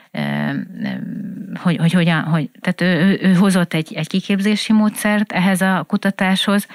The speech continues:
ugyanakkor meg Andics Attila volt az, aki visszajött Hollandiából, ahol megtanulta, hogy hogyan kell agyi aktivitást, ö, elemezni,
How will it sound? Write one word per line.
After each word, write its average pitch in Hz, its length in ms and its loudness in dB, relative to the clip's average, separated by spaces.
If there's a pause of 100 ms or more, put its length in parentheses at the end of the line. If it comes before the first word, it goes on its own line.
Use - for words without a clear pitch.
(260)
ugyanakkor 185 480 2
meg 180 140 6
Andics 175 320 4
Attila 160 360 0
volt 156 280 -4
az, 160 140 -2
aki 165 260 -2
visszajött 156 480 -4
Hollandiából, 180 920 2
ahol 160 200 2
megtanulta, 156 580 -2
hogy 151 160 -6
hogyan 143 340 -2
kell 143 360 -4 (400)
agyi 147 240 -2
aktivitást, 143 920 -6
ö, 143 140 -6 (120)
elemezni, 180 640 4